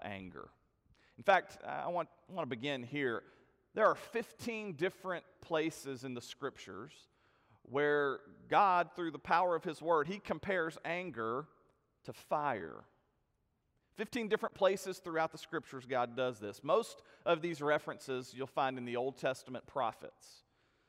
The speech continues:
So there's these places where God is speaking through these prophetic mouthpieces, and,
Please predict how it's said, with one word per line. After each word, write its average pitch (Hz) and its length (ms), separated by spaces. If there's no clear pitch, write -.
So 139 200
there's 147 240
these 139 160
places 175 420
where 143 140
God 147 320
is 135 80
speaking 180 420
through 165 340
these 139 240
prophetic 151 640
mouthpieces, 127 880
and, 107 160